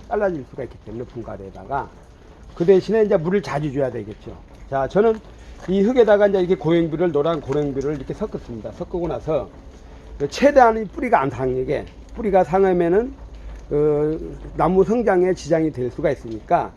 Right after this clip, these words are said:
이게 성장에 안 되게 이렇게 잘 뽑아가지고 흙을 이렇게 채웁니다. 채우고,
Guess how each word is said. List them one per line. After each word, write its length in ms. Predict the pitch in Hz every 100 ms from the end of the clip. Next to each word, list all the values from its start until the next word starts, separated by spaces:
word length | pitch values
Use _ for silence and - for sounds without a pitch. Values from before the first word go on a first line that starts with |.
| -
이게 140 | 120 139
성장에 580 | 190 196 170 170 170 170 - - - - -
안 240 | 139 151
되게 220 | 143 151
이렇게 200 | 139 156 - -
잘 220 | - 151
뽑아가지고 680 | - 220 190 123 110 135 131
흙을 220 | 170 165
이렇게 160 | 120
채웁니다. 500 | 143 196 190 139 117 - - - - - - - - - -
채우고, 580 | - 214 165 175 127